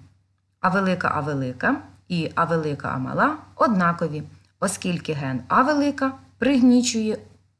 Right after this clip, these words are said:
повністю прояв іншої ознаки. Аналогічно успадковується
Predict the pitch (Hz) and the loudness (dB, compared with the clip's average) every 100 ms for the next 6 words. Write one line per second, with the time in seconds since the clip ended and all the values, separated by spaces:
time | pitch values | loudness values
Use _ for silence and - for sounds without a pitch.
0 | - 165 165 226 320 - 311 - 160 170 | -6 0 2 2 0 -6 -16 -10 -2 2
1 | 233 233 - 156 160 170 170 175 165 135 | 2 0 -8 -4 -4 -2 -2 -2 -4 -4
2 | 117 - - _ _ _ _ _ _ _ | -8 -16 -20 _ _ _ _ _ _ _
3 | _ _ _ _ _ _ _ _ _ _ | _ _ _ _ _ _ _ _ _ _
4 | _ _ _ _ _ _ _ _ _ _ | _ _ _ _ _ _ _ _ _ _
5 | _ _ _ _ _ _ 208 214 208 208 | _ _ _ _ _ _ 2 2 2 2
6 | 269 - 381 330 - 240 - 180 160 170 | 0 0 -2 -4 -2 -4 -2 -2 0 0
7 | 202 220 262 285 | -4 -2 0 0